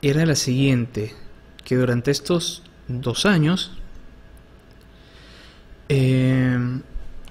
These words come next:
un funcionario realizaba una solicitud falsa a nombre de los socios de Cotas mediante email. En, con la solicitud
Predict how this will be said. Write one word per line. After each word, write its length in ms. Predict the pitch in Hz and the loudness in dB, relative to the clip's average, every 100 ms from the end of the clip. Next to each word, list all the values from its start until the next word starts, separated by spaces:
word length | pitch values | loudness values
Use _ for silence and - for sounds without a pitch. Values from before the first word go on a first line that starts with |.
| - - - - - - | -18 -20 -20 -20 -20 -4
un 140 | 143 143 | 0 2
funcionario 540 | 170 160 156 151 160 160 | 2 4 4 4 2 0
realizaba 540 | 139 131 123 143 151 | 2 4 4 4 4
una 160 | 156 135 | 4 2
solicitud 540 | - 127 120 123 156 - - - | 2 2 2 0 -4 -6 -18 -6
falsa 600 | - 151 131 123 143 - | 2 4 4 4 4 2
a 100 | 143 | 2
nombre 320 | 143 139 151 | 4 4 4
de 120 | 135 | 4
los 140 | 117 - | 2 0
socios 500 | - 131 - 135 135 | 2 2 2 0 -2
de 100 | 117 | 2
Cotas 520 | 147 131 135 139 - - - | 2 4 0 -2 -6 -16 -12
mediante 340 | - 113 120 - | -6 -6 -6 -2
email. 460 | 160 151 139 151 170 - - - - - - | 0 2 2 0 -2 -10 -20 -20 -20 -20 -6
En, 140 | 135 131 | -2 0
con 220 | 131 131 | 2 4
la 80 | 123 | 4
solicitud 540 | 135 127 135 139 165 | 4 2 0 0 0